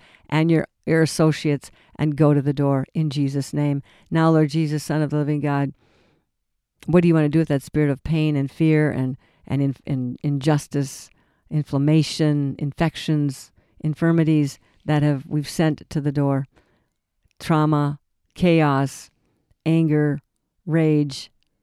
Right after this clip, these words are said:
irritations. What do you want to do with those liars that we've sent? Fear. What do you want to do with them? What does Jesus want to do with all those liars and thieves we've sent to the door of your life? Send them away. Do you agree?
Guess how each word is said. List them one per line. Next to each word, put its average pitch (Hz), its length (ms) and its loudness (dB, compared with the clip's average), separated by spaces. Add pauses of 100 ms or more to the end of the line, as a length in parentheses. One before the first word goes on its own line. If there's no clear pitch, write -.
(300)
irritations. 156 680 0
What 160 180 4
do 185 60 2
you 190 120 4
want 170 140 4
to 156 60 2
do 156 120 2
with 156 140 2
those 147 220 0
liars 147 440 0
that - 120 -4
we've 143 160 -4
sent? 135 260 -8
Fear. 156 440 2 (640)
What 147 120 0
do 147 60 2
you 147 80 2
want 143 120 0
to 139 60 -2
do 139 120 -2
with 139 120 -4
them? 139 140 -4
What 143 80 0
does 147 160 -4
Jesus 139 320 -6
want 139 120 -2
to 135 60 -4
do 143 100 -2
with 135 160 -2
all 135 160 -2
those 135 180 -2
liars 139 300 0
and 135 140 -8
thieves 135 340 -6 (220)
we've 147 180 -4
sent 139 220 -6
to - 80 -10
the - 80 -8
door 135 180 -6
of 143 100 -6
your - 100 -8
life? - 280 -10 (1200)
Send 147 240 -2
them 139 120 -2
away. 143 440 -4 (100)
Do 156 120 -4
you 151 100 2
agree? 156 380 -4